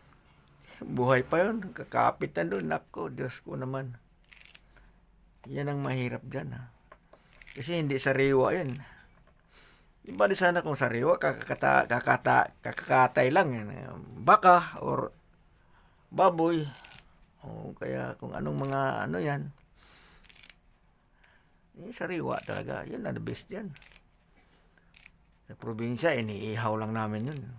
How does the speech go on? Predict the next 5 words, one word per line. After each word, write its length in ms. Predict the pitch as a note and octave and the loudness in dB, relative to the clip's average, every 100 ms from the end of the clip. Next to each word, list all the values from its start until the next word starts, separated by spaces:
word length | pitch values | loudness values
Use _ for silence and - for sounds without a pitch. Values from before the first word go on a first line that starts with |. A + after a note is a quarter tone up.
| - - - - | -16 -16 -18 -20
Kato-, 320 | - - F#2 - - A2+ | -16 -12 -10 -10 -12 -10
tulad 240 | G2+ G2+ | -8 -6
ng 160 | G2+ G#2 | -6 -2
baka, 420 | G#2 G2+ - C#3 | -2 -2 -4 -6
baboy. 540 | A2 F#2+ G2 D3 - | -4 -4 -4 -8 -10